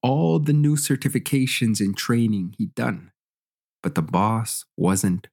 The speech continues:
budging. That's when Hans dropped a bomb. He told his boss another company had offered him a job. The boss's face changed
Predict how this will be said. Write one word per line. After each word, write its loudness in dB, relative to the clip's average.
budging. -2
That's -4
when 0
Hans 0
dropped -2
a 2
bomb. 0
He 0
told 0
his 0
boss -2
another 2
company -2
had -2
offered -2
him 0
a 0
job. -8
The -4
boss's 0
face 0
changed 0